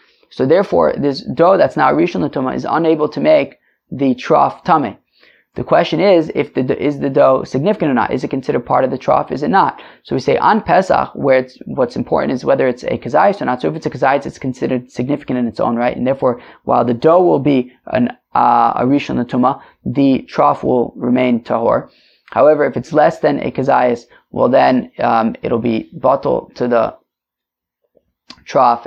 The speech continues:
and therefore it'll be as though the sheretz is touching the trough, and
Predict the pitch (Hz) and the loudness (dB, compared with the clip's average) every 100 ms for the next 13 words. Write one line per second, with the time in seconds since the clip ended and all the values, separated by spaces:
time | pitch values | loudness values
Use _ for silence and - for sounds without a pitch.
0 | - 123 123 123 127 123 127 127 120 110 | -8 -4 0 2 2 0 2 4 4 0
1 | - _ - 127 117 135 - 120 123 113 | -8 _ -4 -2 0 0 0 0 0 -2
2 | - 131 120 113 - 117 - 110 - 143 | 0 0 0 -4 -4 -4 -4 -8 -2 0
3 | 131 - - _ _ - 123 120 117 113 | 2 -2 -12 _ _ -6 -2 0 0 -2